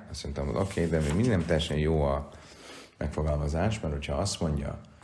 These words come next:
hogy az első fekete ökör, akkor az azt feltételezné, hogy több fekete ökör is van.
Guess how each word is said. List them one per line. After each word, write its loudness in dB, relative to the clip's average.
hogy -4
az -4
első 4
fekete 2
ökör, -6
akkor -2
az -2
azt 0
feltételezné, -2
hogy 2
több 6
fekete -2
ökör -4
is -4
van. -6